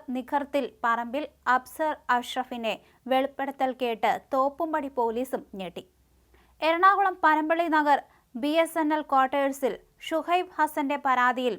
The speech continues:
പിടിയിലായ അബ്സർ മുൻപ് ഇതേ ജോലിക്ക് ലാവോസിൽ പോവുകയും അവിടെ ജോലി ചെയ്ത് കമ്പനിയുടെ മാനേജറായ ചൈനക്കാരനുമായി സഹകരിച്ച് ഇവിടെ നിന്ന് ആളെ കയറ്റി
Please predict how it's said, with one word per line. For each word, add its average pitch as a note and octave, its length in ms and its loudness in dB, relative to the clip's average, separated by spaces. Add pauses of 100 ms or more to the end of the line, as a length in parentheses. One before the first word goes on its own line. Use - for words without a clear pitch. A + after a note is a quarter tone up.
പിടിയിലായ C4 640 2 (120)
അബ്സർ C4+ 420 -4
മുൻപ് A#3+ 280 -4 (200)
ഇതേ D4 180 0 (120)
ജോലിക്ക് B3 380 -2 (440)
ലാവോസിൽ F4 480 2 (100)
പോവുകയും C4+ 440 0 (180)
അവിടെ C4 240 0 (100)
ജോലി C4+ 360 -2
ചെയ്ത് C4 240 -2 (160)
കമ്പനിയുടെ B3 540 -2 (100)
മാനേജറായ B3+ 720 0 (400)
ചൈനക്കാരനുമായി E4 960 0
സഹകരിച്ച് B3+ 560 0 (160)
ഇവിടെ B3 280 -4
നിന്ന് C4+ 220 -2 (220)
ആളെ C#4 280 2
കയറ്റി B3 300 -2